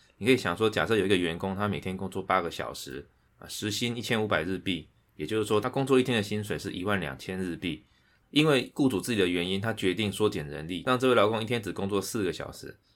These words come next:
所以他一天的薪资从原本的一万两千元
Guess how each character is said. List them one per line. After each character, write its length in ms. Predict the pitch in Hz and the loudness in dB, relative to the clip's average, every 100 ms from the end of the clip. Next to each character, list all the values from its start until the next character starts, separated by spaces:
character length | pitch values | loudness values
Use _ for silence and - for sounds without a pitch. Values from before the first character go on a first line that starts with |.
| _ | _
所 120 | - | -2
以 60 | 120 | 0
他 160 | 135 | 2
一 80 | 131 | 0
天 180 | 131 131 | 0 0
的 120 | 120 | 0
薪 260 | 107 113 107 | -2 -4 -2
资 160 | 117 | -2
从 180 | 104 95 | -2 -2
原 180 | 92 101 | -2 -4
本 240 | 95 71 | -4 -6
的 260 | 73 76 - - | -6 -8 -8 -8
一 100 | 98 | 0
万 120 | 117 | 0
两 160 | 87 87 | 0 -2
千 180 | 98 | -4
元 180 | 95 80 | -2 -4